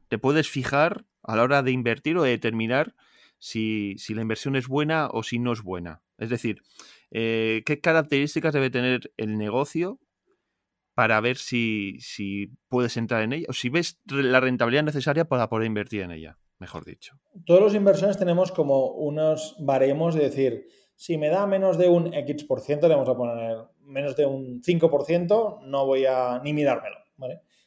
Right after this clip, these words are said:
Speaker 2: Que son los filtros, eh, que creo que siempre hay que tener en cuenta. Pero al final te das cuenta que muchas veces no es que en las inversiones haya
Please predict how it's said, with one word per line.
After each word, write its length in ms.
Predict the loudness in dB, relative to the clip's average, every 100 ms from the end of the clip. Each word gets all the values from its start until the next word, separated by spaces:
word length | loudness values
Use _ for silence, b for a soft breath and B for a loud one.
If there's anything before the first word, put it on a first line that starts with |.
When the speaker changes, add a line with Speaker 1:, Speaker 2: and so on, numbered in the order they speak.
| _
Speaker 2:
Que 120 | -6
son 120 | 0
los 160 | 0 2
filtros, 600 | 4 6 8 8 6 -6 b b b
eh, 300 | -2 0 0
que 160 | -4 -2
creo 200 | 2 2
que 80 | 0
siempre 280 | -4 0
hay 60 | 0
que 60 | 0
tener 220 | -2 -2
en 120 | -4
cuenta. 300 | -8 -10 -14 _
Pero 340 | 4 8 8 6
al 120 | -2
final 440 | -4 0 2 0 0
te 80 |
das 180 | 0 0
cuenta 360 | -2 -2 2 2
que 380 | 2 0 -2 B B B B _
muchas 380 | -6 -4 2 4
veces 580 | 6 4 4 2 0 -12 _ _ _ _ -6
no 160 | -2
es 80 | -2
que 80 | 0
en 60 |
las 100 | 0
inversiones 720 | 2 2 2 -2 0 -2 -4 -10
haya 600 | -4 0 0 -2 -6 -8